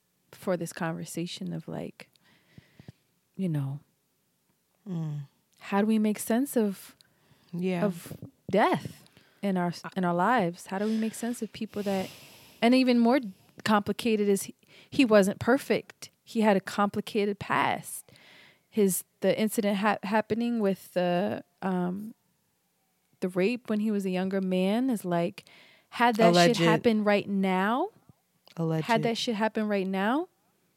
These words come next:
Speaker 1: he, we would not have the same, Ca-, Kobe would be canceled. We would, he would be canceled. And so
Speaker 2: Yeah,
Speaker 1: that
Speaker 2: def-
Speaker 1: it's so complicated. It's
Speaker 2: Well, it's
Speaker 1: really
Speaker 2: interesting.
Speaker 1: complicated.
Speaker 2: That's another thing that's like,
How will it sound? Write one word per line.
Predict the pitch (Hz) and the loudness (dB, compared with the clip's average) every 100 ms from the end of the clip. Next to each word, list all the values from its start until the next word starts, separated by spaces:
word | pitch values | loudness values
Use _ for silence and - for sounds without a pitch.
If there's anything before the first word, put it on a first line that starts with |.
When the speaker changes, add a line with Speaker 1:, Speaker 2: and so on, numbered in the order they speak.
| _ _ - | _ _ -14
Speaker 1:
he, | - 220 | -6 0
we | 233 | 2
would | 220 | 4
not | 208 208 | 4 4
have | 196 196 180 | 4 0 -2
the | |
same, | 180 - 180 180 180 185 _ _ _ _ _ | -6 -4 -4 -4 -4 -8 _ _ _ _ _
Ca-, | - - | -4 0
Kobe | - 247 233 | 2 4 4
would | 202 | 2
be | 180 | -2
canceled. | - 175 143 - - - _ _ _ _ _ _ - | -6 -6 -6 -8 -14 -16 _ _ _ _ _ _ -6
We | 214 | -2
would, | 202 | -2
he | - - 240 | -4 -4 -4
would | |
be | 196 | -4
canceled. | - - 156 - - - - | -8 -8 -8 -8 -12 -12 -8
And | 208 | -2
so | 185 175 | 2 4
Speaker 2:
Yeah, | |
Speaker 1:
that | 190 | 4
Speaker 2:
def- | - 170 - - | 2 -2 -4 -2
Speaker 1:
it's | 214 | 0
so | - 240 | 4 2
complicated. | - 285 - 269 - 180 170 170 - - - - | 4 2 2 -2 0 0 0 -2 -4 -20 -18 -4
It's | 202 | 4
Speaker 2:
Well, | 214 | 6
it's | 208 | 8
Speaker 1:
really | 214 | 6
Speaker 2:
interesting. | 220 247 262 233 214 208 | 4 4 4 4 4 4
Speaker 1:
complicated. | 196 - - _ _ _ _ - | -2 -12 -20 _ _ _ _ 2
Speaker 2:
That's | 214 - | 2 4
another | 180 180 220 | 2 4 4
thing | 196 180 165 156 | 2 2 2 2
that's | 160 160 | -2 0
like, | 165 147 | 0 0